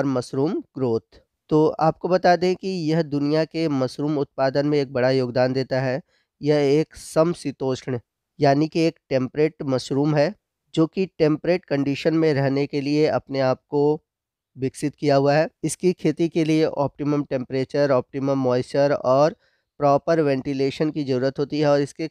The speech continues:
साथ-साथ जो स्पॉन है अच्छी क्वालिटी के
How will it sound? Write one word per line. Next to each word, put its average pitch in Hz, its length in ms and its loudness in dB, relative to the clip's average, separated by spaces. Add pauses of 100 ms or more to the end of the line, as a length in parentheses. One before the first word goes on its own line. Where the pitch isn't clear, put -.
साथ-साथ 160 480 2 (200)
जो 180 300 0 (320)
स्पॉन 160 460 2
है 107 260 -2
अच्छी 202 440 2
क्वालिटी 143 540 2
के 175 180 -2